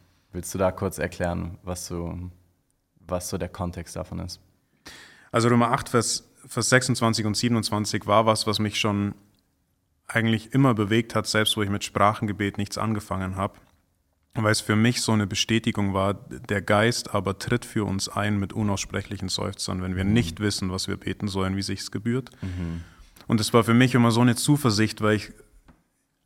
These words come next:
Speaker 2: ja, Gebet war, war nicht was für mich, was einfach so geflutscht ist.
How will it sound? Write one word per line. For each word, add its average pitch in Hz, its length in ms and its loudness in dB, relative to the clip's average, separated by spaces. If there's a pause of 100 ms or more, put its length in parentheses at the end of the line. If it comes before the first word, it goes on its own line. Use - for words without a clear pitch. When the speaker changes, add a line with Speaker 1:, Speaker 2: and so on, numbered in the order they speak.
(1200)
Speaker 2:
ja, 120 120 6
Gebet 123 440 4
war, 110 480 8
war 107 140 6
nicht 127 280 4
was 113 220 6
für - 200 2
mich, 107 260 2
was 104 120 -2
einfach 104 280 -2
so 104 160 -2
geflutscht 110 520 -2
ist. - 280 -8